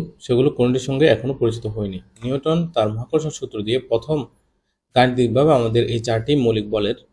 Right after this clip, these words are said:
একটির সঙ্গে পরিচয় করিয়ে দিয়েছিলেন। এবার একটি নির্দিষ্ট বলের উদাহরণ হিসেবে আমরা সেই মহাকর্ষ বল নিয়ে আলোচনা করতে পারি। পৃথিবীর অনুসন্ধিৎসু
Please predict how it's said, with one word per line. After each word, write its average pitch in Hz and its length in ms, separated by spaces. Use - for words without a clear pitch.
একটির 117 300
সঙ্গে 120 260
পরিচয় 120 380
করিয়ে 107 240
দিয়েছিলেন। 101 440
এবার 127 300
একটি 113 200
নির্দিষ্ট 120 400
বলের 117 400
উদাহরণ 135 320
হিসেবে 107 360
আমরা 107 340
সেই 127 200
মহাকর্ষ 135 520
বল 107 240
নিয়ে 110 220
আলোচনা 113 380
করতে 110 300
পারি। 95 220
পৃথিবীর 160 420
অনুসন্ধিৎসু 147 520